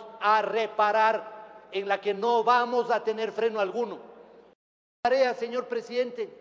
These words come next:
es el tema de los conjueces, pues, de los tribunales penales, porque ahora quiero hacer mención de lo que pasó ayer en la audiencia de juzgamiento de la madre del doctor Luis Luna Gaibor y de sus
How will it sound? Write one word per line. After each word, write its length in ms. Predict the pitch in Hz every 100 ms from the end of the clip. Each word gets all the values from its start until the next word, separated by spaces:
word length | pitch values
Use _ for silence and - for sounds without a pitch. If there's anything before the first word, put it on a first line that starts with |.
| - - - - _ 214
es 140 | 220
el 140 | 247
tema 280 | 254 269 254
de 60 | 240
los 120 | 226
conjueces, 680 | - 233 208 294 294 247 -
pues, 160 | 226 220
de 80 | 220
los 140 | 208
tribunales 520 | 220 220 226 254 247 233
penales, 460 | 226 269 294 247 - - - - - - - _ -
porque 200 | 196 247
ahora 220 | 269 277
quiero 220 | 269 277
hacer 260 | 262 262 269
mención 400 | 254 233 262 277
de 80 | 262
lo 100 | 226
que 120 | 226
pasó 300 | 247 233 254
ayer 400 | 247 277 262 214 - - - -
en 120 | 214
la 60 |
audiencia 400 | 226 226 247 233
de 60 | 233
juzgamiento 880 | 214 220 220 226 247 240 233 202 - - - - - - -
de 100 | 196
la 140 | 202
madre 400 | 202 240 254 226
del 180 | 202 196
doctor 380 | 185 - 214 208
Luis 280 | 196 214 170
Luna 280 | 220 220 269
Gaibor 640 | 190 156 214 220 165 - - - - - - - -
y 100 | 196
de 160 | 196
sus 240 | 190 202